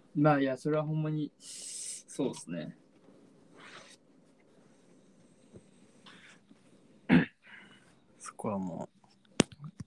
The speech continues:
Speaker 2: 頑張って時間を生成して。
Speaker 1: ああ。ど、どこで生成するんですか？時間。
Speaker 2: ね、朝、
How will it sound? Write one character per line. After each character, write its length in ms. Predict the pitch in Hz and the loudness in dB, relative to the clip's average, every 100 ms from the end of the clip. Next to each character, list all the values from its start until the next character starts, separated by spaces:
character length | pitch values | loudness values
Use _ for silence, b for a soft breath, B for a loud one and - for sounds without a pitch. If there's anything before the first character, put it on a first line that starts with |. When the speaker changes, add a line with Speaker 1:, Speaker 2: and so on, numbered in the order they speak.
| - | -12
Speaker 2:
頑 220 | - 101 | -4 -2
張 60 | 101 | -2
っ 40 | |
て 220 | 98 - 107 | -4 -10 -8
時 160 | - | -6
間 220 | 104 104 101 | -4 -4 -4
を 120 | 107 | -6
生 280 | - 104 104 | -4 -4 -4
成 220 | - - | -6 -4
し 140 | - | -4
て。 100 | - - - - - | -6 -18 -20 -12 -8
Speaker 1:
あ 20 | |
あ。 340 | 127 123 - - - - | -6 -6 -8 -12 -14 -6
ど、 200 | 156 160 | 8 10
ど 100 | 160 | 12
こ 100 | 170 | 12
で 140 | 185 190 | 10 8
生 240 | 175 427 | 10 12
成 160 | 427 415 | 12 8
す 100 | 415 | 6
る 100 | 370 | 0
ん 0 | |
で 80 | 190 | -2
す 80 | |
か？ 200 | - - - - | -6 -10 -12 -20
時 160 | 135 | -20
間。 160 | - - - _ _ _ _ B B B B B B _ - - - _ _ - - | -16 -18 -18 _ _ _ _ B B B B B B _ -20 -20 -20 _ _ -20 -4
Speaker 2:
ね、 200 | 117 104 | -2 -2
朝、 480 | - - - 117 117 | -2 -6 0 2 0